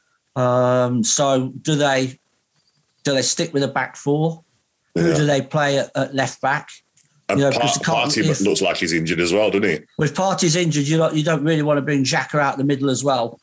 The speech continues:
Speaker 2: Yeah.
Speaker 1: So would they, could they switch to a back five, which with the players they've probably got at the moment might help them.
Speaker 2: Yeah.
Speaker 1: Um, but, uh,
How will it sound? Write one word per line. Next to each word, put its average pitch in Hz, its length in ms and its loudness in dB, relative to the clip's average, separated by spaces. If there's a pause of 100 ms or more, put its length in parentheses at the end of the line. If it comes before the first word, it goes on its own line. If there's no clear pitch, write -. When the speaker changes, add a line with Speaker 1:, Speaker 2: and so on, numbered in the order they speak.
(120)
Speaker 2:
Yeah. 76 280 -2 (560)
Speaker 1:
So 139 220 0
would 151 160 0
they, 143 220 0
could 156 200 -4
they 147 120 0
switch - 380 -2
to 139 100 0
a 127 40 -2
back 131 260 -4
five, 131 360 -2
which 131 300 -4 (400)
with 135 140 -2
the 131 60 -2
players 139 320 0
they've 123 120 -8
probably 127 220 -2
got 127 220 0
at - 40 -2
the 123 60 0
moment 123 240 0
might 135 280 2
help 123 300 -2
them. 127 220 -2 (440)
Speaker 2:
Yeah. 131 140 -2 (120)
Speaker 1:
Um, 127 680 0 (220)
but, - 260 -2 (180)
uh, 117 160 -2